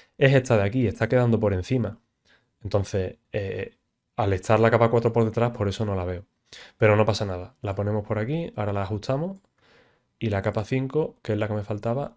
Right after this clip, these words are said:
la he hecho más para atrás todavía. ¿Veis? Y aquí reaparecen otra vez lo-, la loma esta verde. Entonces esto, pues también un poquillo a ojo, pero bueno, sobre todo casando un poco el ancho, voy arreglando tanto las dimensiones como la posición que tenían.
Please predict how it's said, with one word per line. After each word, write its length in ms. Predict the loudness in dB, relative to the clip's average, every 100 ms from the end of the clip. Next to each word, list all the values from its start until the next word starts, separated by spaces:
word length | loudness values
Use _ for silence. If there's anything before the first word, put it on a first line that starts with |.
| -10
la 280 | -6 -2 -2
he 40 | -2
hecho 160 | -2
más 140 | -2 0
para 160 | -2
atrás 180 | -2 -2
todavía. 360 | 0 0 0 -4
¿Veis? 320 | 0 0 0
Y 140 | 0 0
aquí 240 | 2 0
reaparecen 560 | 0 0 2 0 -2 -4
otra 180 | -4 -2
vez 280 | -2 -4 -4
lo-, 320 | -2 -2 -4 -12 -16 -16 -8
la 240 | -6 -2
loma 300 | 0 0 -2
esta 180 | -4 -6
verde. 340 | -6 -6 -12 _ _ _ -20 -20 -20 _ _ _ _ _ _ _ _ -8
Entonces 460 | -4 -4 -2 -2
esto, 340 | 2 0 0 -2
pues 200 | -4 -4
también 280 | -4 -4 -2
un 120 | -4
poquillo 460 | -6 -2 0 0 0
a 120 | 2
ojo, 240 | 2 0
pero 200 | -2 -2
bueno, 340 | 0 -2 -4 -8
sobre 260 | -8 -4 -2
todo 300 | -2 -2 -2
casando 320 | -4 -4 -4
un 80 | -4
poco 200 | -4 -2
el 80 | -2
ancho, 380 | -2 -6 -10 -14 _ _ _ _ _ _ _ _ _ _ _ _
voy 340 | -8 0 2 2
arreglando 760 | 2 0 2 2 2 0 -4 -8
tanto 320 | -6 -4 -4
las 120 | -4
dimensiones 520 | -4 -6 -4 -2 -2 -2
como 180 | -2
la 100 | -2
posición 440 | -4 -6 -8 -6 -6
que 80 | -6
tenían. 460 | -8 -10 -14 -18